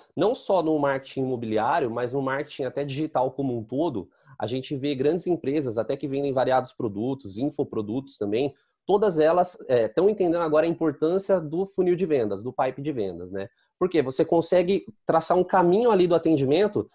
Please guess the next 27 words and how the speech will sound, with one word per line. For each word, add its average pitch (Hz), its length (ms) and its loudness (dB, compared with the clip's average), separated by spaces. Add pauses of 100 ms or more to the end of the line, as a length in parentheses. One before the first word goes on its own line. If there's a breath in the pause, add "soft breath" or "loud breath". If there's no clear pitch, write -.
(180 soft breath)
desde 226 320 2
quando 220 200 2
o 196 60 4
cliente 175 340 2
é 180 40 4
um 165 60 2
prospecto, 165 680 0 (200)
até 160 220 4
o 214 60 6
fechamento 202 500 2
da 208 100 6
venda, 180 260 2
até 160 120 0
a 175 220 2
entrega 175 320 0
das 180 180 -2
chaves, 135 480 2
né? 98 160 -8 (260)
Isso - 240 -4
pro 254 120 -6
corretor 214 360 4
é 220 60 6
muito 214 240 0
bom, 185 260 4 (240)
porque 170 180 -2
ele 170 100 2
vai 170 380 2